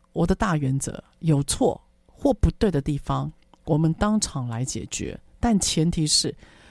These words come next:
我会先问一下对方的动机，就是为什么你这么做。我想每个人都不希望让自己没面子嘛，所以当他今天做错的时候，或者我们认为的错的时候，我的第一个反应通常会是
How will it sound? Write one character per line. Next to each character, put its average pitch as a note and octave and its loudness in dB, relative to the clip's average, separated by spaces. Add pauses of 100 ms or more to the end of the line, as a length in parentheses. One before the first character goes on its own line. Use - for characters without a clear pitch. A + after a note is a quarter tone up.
我 E3+ 2
会 G3+ 6
先 B3+ 2
问 C4 2
一 F#3 4
下 F3+ 0
对 E3 0
方 D#3+ -2
的 C#3+ -2
动 C#3+ 0
机， C3 -4
就 A3+ 0
是 B3+ 4
为 C4+ 4
什 D3 0
么 C3+ -2
你 B2 -2
这 B2+ -8
么 B2+ -4
做。 - -6 (1120)
我 E4 6
想 D#4+ 4
每 F3 6
个 D#3+ 0
人 F3+ 2 (120)
都 C4 2
不 B3+ 0
希 - -2
望 A3+ 2
让 A3 2
自 G#3+ 0
己 D#3 -2
没 C3 2
面 F3 4
子 - -6
嘛， - -18 (680)
所 - 4
以 D4 0
当 D#4+ 4
他 D4+ 0
今 D4+ 0
天 D4 2
做 C4 0
错 - 0
的 D3 0
时 - -2
候， C#3 -4 (120)
或 - 2
者 A#3+ 2
我 D3 6
们 C#3+ 4
认 A#3+ 2
为 D3+ 2 (120)
的 D3+ 2
错 - 0
的 C#3 0
时 C3 -2
候， - -2 (260)
我 F3 0
的 F#3 4
第 E4 0
一 E4 -2
个 A3 0
反 C3+ -2
应 D#3 2
通 G3 2
常 D#3+ 0
会 E3+ 0
是 - 0